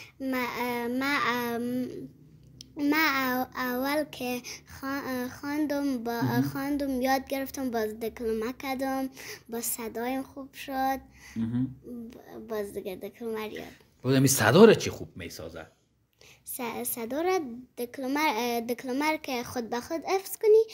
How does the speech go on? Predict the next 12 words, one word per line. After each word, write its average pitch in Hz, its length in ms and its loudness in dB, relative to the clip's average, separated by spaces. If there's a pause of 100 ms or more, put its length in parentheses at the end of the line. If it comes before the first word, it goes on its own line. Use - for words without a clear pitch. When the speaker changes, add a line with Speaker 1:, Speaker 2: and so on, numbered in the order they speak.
(180)
Speaker 1:
صداش 262 480 -2
میایه 247 380 0
برات. 196 320 -6 (560)
Speaker 2:
خب، 101 340 -2
که 101 60 -6
باز 104 160 4
به 107 100 6
امور 123 260 10
رقم 107 260 6
اجرا 92 280 2
کنی. - 240 -14
Speaker 1:
آه. 233 180 -2